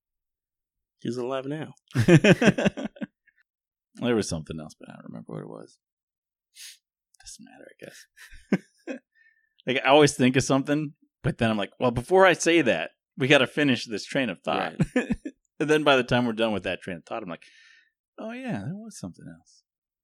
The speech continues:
Speaker 1: Usually Kim will do that. She'll get ready to say something, and then I'll start talking. Or we'll start, we'll start talking at the same time,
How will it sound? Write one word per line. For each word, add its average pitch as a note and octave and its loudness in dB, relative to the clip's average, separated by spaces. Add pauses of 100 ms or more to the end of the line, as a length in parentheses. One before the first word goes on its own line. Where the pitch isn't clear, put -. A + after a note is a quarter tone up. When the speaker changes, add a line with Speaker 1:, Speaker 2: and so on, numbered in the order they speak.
(380)
Speaker 1:
Usually A#2 -8
Kim A2+ -10
will G#2 -10
do A#2+ -10
that. B2 -12
She'll G2 -10
get A2 -12
ready G#2 -8
to G#2 -14
say A2 -14
something, A#2+ -18 (100)
and A2 -12
then G#2 -10
I'll F#2 -12
start - -12
talking. B2 -14 (1000)
Or B2+ -4
we'll B2+ -2
start, A#2+ -2 (220)
we'll C3+ -6
start - -4
talking B2 -6
at - -8
the A#2+ -12
same A2 -10
time, A#2 -12